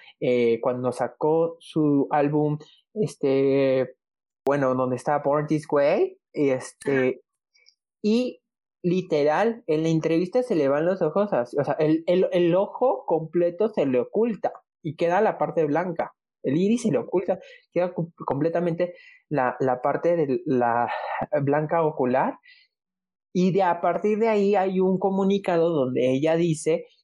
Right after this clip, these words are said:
Speaker 1: que está prohibido mirarla a los ojos por las mismas desconexiones que llega a tener.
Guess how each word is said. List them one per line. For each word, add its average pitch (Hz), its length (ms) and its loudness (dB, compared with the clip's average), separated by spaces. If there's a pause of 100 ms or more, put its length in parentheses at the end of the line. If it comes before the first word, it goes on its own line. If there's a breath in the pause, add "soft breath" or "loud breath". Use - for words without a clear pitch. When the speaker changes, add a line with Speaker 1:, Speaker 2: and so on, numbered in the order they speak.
(140)
Speaker 1:
que 139 140 0
está 139 340 -4
prohibido 143 480 0
mirarla 127 600 0
a 120 60 0
los 117 220 -2
ojos 185 420 -4 (460)
por 135 200 0
las 127 200 -2
mismas 208 380 2
desconexiones 156 840 -2
que 127 160 -2
llega 135 320 2
a 135 100 -2
tener. 151 360 -4